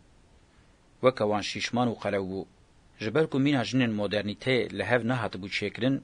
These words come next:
min nikarîbû pîrozbûna di wê de bidîta. Tevî ku me di jiyana xwe de êşin gelek mezin kişandine jî, ez ti carî bi awayekî ciddî negiriyam.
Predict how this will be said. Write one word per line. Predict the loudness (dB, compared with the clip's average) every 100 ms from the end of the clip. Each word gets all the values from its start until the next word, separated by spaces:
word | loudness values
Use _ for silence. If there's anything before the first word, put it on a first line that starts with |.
| -2
min | 0
nikarîbû | 2 2 0 -2 -8 -6
pîrozbûna | -6 -4 -2 0 2
di | 0
wê | -2 2
de | 0
bidîta. | -2 -8 -4 -4 -6 _ -20 _ _ _ -20 -20 -8
Tevî | 0 2 2
ku | 2
me | 2 0
di | -2
jiyana | 0 2 2
xwe | 2 2
de | 4 2 2
êşin | 0 0 4
gelek | 4 4
mezin | 0 0 -2
kişandine | -2 -4 -4 0 0
jî, | 2 -2 -2 -10 -20 -6
ez | -4 -4
ti | -2 0
carî | 2 2 2
bi | 0
awayekî | 2 6 6 6 0 -10
ciddî | -10 -2 -2
negiriyam. | -2 -4 -4 -4